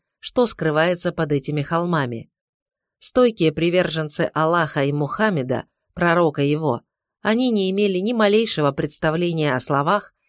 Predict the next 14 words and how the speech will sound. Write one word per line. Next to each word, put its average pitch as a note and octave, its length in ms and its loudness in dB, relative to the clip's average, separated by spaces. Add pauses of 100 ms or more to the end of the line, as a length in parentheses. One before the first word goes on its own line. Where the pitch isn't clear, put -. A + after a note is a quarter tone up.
(120)
сказанных G#3+ 580 -2
в C#3+ 60 -8
Библии F3+ 540 -2
об C#3+ 200 -2
этой C#3 220 -2
стране. D#3 520 -4 (1120)
Человек, E3+ 600 2 (260)
которому A3+ 440 2
было F#3+ 280 2
суждено F3 640 -2 (180)
заняться F3 560 -2
здесь D3 440 0
археологическими D3 1080 -2
изысканиями, D3 840 -4